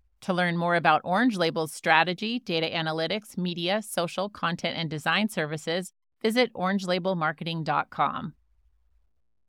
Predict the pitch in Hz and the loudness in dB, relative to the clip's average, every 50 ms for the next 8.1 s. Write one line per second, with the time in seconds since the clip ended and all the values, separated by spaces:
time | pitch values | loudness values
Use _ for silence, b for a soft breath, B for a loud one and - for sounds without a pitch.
0 | _ _ _ _ _ _ _ _ _ _ _ _ _ _ _ _ _ - - 208 | _ _ _ _ _ _ _ _ _ _ _ _ _ _ _ _ _ 0 0 2
1 | - - 285 285 - - 247 226 - 240 277 - - 240 190 196 180 175 180 175 | 4 6 4 4 4 2 0 0 2 0 2 2 2 0 2 2 2 4 4 2
2 | 156 175 - 170 160 165 - - 185 180 - 226 220 214 190 180 165 165 - - | 0 0 0 -2 -2 -2 -2 -4 -4 -4 -2 -2 -2 -2 -2 -2 -4 -4 -6 -8
3 | - 190 190 185 185 175 - - 185 185 190 - 180 165 156 - 170 170 165 - | -8 -4 -2 -2 -2 -2 -2 -4 -4 -4 -4 -4 -6 -8 -6 -4 -2 -2 -2 -2
4 | - 147 143 - 185 180 175 - 156 151 - 220 226 202 175 190 - - - - | -4 -8 -2 0 0 0 0 0 -6 -2 0 2 2 4 2 0 -2 -6 -18 -18
5 | _ _ _ _ _ _ _ _ _ - - - - 214 202 - 208 190 - - | _ _ _ _ _ _ _ _ _ -16 -10 0 4 4 4 4 2 -4 -2 -2
6 | 165 160 - - - 247 247 247 - 202 170 - - - 175 165 170 170 160 170 | -4 -4 -4 -4 0 0 0 0 0 -4 -6 -4 0 2 4 4 4 2 0 -2
7 | 170 - - - - 160 170 165 - - 180 147 143 165 165 151 202 214 214 196 | -4 -6 -6 -2 2 2 2 2 0 -6 -8 -6 -4 -4 -4 -2 -2 -2 0 0
8 | 180 175 | -2 -4